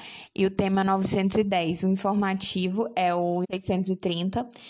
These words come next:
E o tema é contrato de participação financeira, retribuição em ações da Eletrobras. Destaque:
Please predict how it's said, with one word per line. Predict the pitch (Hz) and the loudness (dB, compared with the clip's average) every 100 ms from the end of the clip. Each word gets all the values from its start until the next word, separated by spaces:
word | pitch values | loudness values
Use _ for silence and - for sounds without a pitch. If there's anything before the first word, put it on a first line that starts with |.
| - - - | -20 -20 -4
E | 208 202 | 0 4
o | 196 | 2
tema | 196 214 214 233 226 196 196 | 2 0 2 4 4 2 -2
é | 190 190 190 190 190 | 0 2 4 2 0
contrato | 190 302 330 285 262 254 233 | 0 -2 0 0 2 0 -4
de | |
participação | - 196 196 185 190 185 | -4 -4 -2 -2 0 0
financeira, | 196 202 208 214 214 | 0 2 2 2 4
retribuição | 208 180 180 180 190 190 180 | 2 0 -4 -4 -2 0 0
em | 185 | -2
ações | 180 180 180 | -2 -2 0
da | |
Eletrobras. | 175 175 190 180 - - - - - - - - - - - | -2 -2 -2 -4 -8 -12 -20 -20 -20 -18 -18 -20 -20 -14 -2
Destaque: | 220 240 - - - | 0 0 -2 -4 -8